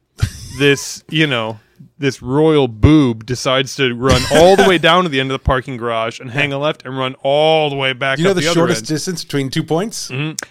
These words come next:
Speaker 1: A straight line through the parking garage. That is
Speaker 2: <laughs> Uh-huh.
Speaker 1: So I, uh, hopped the railing of the parking garage and I ran diagonally through it,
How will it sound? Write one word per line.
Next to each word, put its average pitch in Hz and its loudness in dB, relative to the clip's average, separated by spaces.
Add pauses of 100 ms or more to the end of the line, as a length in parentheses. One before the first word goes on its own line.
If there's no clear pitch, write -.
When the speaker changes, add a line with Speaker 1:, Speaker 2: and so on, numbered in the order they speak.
(140)
Speaker 1:
A 117 -8
straight - -10 (100)
line 180 -4
through 185 -8
the 185 -12
parking 120 -6
garage. 107 -4
That 196 4
is 170 0
Speaker 2:
<laughs> - -6
Uh-huh. 151 -4 (300)
Speaker 1:
So 147 0
I, 123 -2
uh, 117 -2
hopped 156 -2
the 202 -2
railing 156 -2
of 185 -6
the 208 -6
parking 123 -4
garage 113 -4 (100)
and 123 -6
I 113 -4
ran 127 -4 (140)
diagonally 143 0
through 156 -2
it, 214 -8